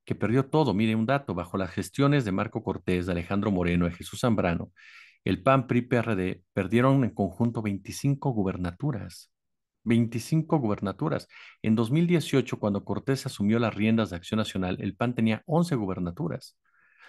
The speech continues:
Baja California, Baja California Sur, Puebla, Chihuahua, Durango, Nayarit, Aguascalientes, Tamaulipas, Guanajuato, Querétaro y Yucatán.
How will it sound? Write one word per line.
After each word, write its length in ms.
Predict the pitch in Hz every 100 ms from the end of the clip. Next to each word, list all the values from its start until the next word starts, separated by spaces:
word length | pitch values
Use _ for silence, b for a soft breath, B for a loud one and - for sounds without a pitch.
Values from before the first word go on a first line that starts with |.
| b
Baja 240 | - 92 92
California, 540 | 95 85 - 131 120
Baja 140 | 90 -
California 520 | 95 85 98 92 87
Sur, 420 | - 127 120 117
Puebla, 380 | 113 113 107 95
Chihuahua, 560 | - 90 104 110 101
Durango, 340 | 90 92 107 107
Nayarit, 400 | 87 85 113 110
Aguascalientes, 640 | 87 90 - 98 107 104
Tamaulipas, 480 | 92 87 98 - 101
Guanajuato, 500 | 87 85 - 113 104
Querétaro 380 | 90 95 107 87
y 40 |
Yucatán. 480 | 87 95 - 175